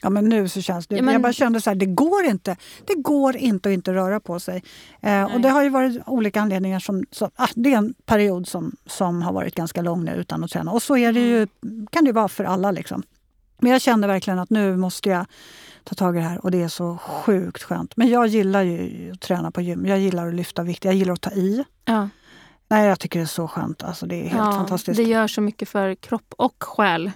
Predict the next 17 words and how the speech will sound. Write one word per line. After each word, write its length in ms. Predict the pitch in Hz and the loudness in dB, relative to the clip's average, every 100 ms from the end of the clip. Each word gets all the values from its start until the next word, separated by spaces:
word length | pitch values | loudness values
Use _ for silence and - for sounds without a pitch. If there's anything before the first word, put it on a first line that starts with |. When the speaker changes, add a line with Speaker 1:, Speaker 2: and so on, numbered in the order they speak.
| - | 2
Speaker 1:
Verkligen. 600 | 220 185 - 392 - - _ | 2 4 2 0 0 -8 _
Speaker 2:
Att 300 | 196 - - | -6 -6 -6
bara 440 | 202 196 190 190 | -2 0 0 0
ge 240 | 190 202 202 | 0 0 0
sig 180 | - 185 | -4 -4
själv 220 | 185 196 | -4 -2
den 160 | 196 | -2
där 180 | 190 196 | -2 -4
timmen, 720 | - 214 202 190 190 185 180 190 | -2 0 2 2 2 0 -4 -8
vad 440 | - 190 196 214 202 | -10 -6 0 2 2
det 40 | |
än 200 | 190 190 | 2 2
är, 320 | 196 165 190 190 _ | 0 -2 -6 -14 _
några 260 | 202 190 180 | -2 0 0
gånger 220 | 185 180 | -2 -2
i 40 | |
veckan. 440 | 180 - 185 - | -4 -2 -4 -4